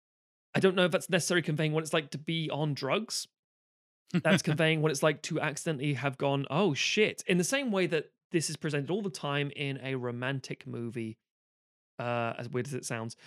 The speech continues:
Speaker 1: where you're like, you're just sitting there quietly and tense opposite each other, and then that one leaps on the other one, they start kissing, making out, and then suddenly it cuts to there's clothes on the floor, and it montages to them having sex, and there's some writhing, and then it's over, and it's like, "What the fuck just happened?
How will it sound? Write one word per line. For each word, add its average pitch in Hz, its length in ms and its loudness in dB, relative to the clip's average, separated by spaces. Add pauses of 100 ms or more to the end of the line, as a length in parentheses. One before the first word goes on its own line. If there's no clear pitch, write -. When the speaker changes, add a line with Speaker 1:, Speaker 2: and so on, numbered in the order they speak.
(140)
Speaker 1:
where 143 140 2
you're 135 120 6
like, 131 240 2 (560)
you're 135 100 -4
just 135 220 2
sitting 151 220 0
there 135 120 2
quietly 135 400 4
and 117 100 -4
tense - 380 -2
opposite - 300 -4
each 135 160 -2
other, 127 160 0
and - 120 -4
then 127 100 -4
that 120 120 -2
one 123 260 0
leaps 135 280 0
on 123 80 -2
the 123 60 0
other 120 100 -2
one, 120 140 -2
they 123 100 -2
start - 260 -6
kissing, 135 300 -6
making 127 200 -4
out, 123 60 -6
and 120 80 -10
then 131 100 -4
suddenly 127 300 -6
it - 100 -16
cuts - 200 -10
to 135 160 -6
there's 120 260 -6 (400)
clothes 139 300 4
on 139 80 0
the 131 60 -2
floor, 160 220 4
and 135 60 4
it 139 80 -2
montages 139 540 2
to 147 60 0
them 135 100 0
having 131 160 -2
sex, 135 280 -2
and 139 80 -8
there's 135 100 -8
some 147 200 -4
writhing, 143 380 2
and 139 80 0
then 139 100 0
it's 143 180 0
over, 160 200 2
and 123 80 -4
it's - 20 -4
like, - 80 -6
"What 170 80 -10
the 233 100 -6
fuck - 160 -6
just 220 140 -4
happened? 185 320 -2